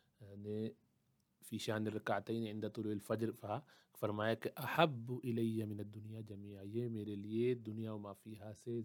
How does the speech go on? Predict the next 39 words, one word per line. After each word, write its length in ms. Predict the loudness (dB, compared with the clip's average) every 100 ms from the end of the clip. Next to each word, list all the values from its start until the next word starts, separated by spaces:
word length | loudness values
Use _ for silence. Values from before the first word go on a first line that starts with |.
| -6
زیادہ 300 | -12 -10 -10 -12 -14
بہتر 300 | -20 -18 -18 -18
ہے۔ 60 | -20 -20 -20 _
تو 120 | -10
یہ 60 | -8
ساری 300 | -2 0 0
احادیث، 480 | -2 -6 -2 -2 -2 _ _ _ _ _ _ _ _
آ، 180 | -2 0
جو 220 | 2 0
ہے 80 | 0
وہ 220 | 0 0 -4 _ _ _ -4
امام 260 | 0 2
مسلم 340 | 0 -2 0 2
بھی 100 | 4
لے 100 | 2
کر 160 | 2
آئے 140 | 2 0
ہیں، 80 | -4 -10 _ _ _ _ _ _ _ _ _ _ _ _ _ _ _ _ _ _ _ _
اور 160 | -4 -2
اس 140 | -2
کے 120 | -2 0
اندر 180 | 2
انہوں 180 | 2 2
نے 120 | 0 0
ان 160 | -2
چاروں 260 | 2 4 4
حدیثوں 340 | 2 0 -2
کو 120 | -4 -2
بیان 220 | -2 -4
کر 140 | -6
کے 140 | -4 -4
یہ 160 | -4 -6 -14 _ _ _ -6
ہے 60 | -4
کہ 120 | -2
حدیثیں 340 | -2 -2 -2
بالکل 240 | -2 -2 -4
ٹھیک 260 | -4 -6 -4
بھی 180 | -4
ہیں 100 | -2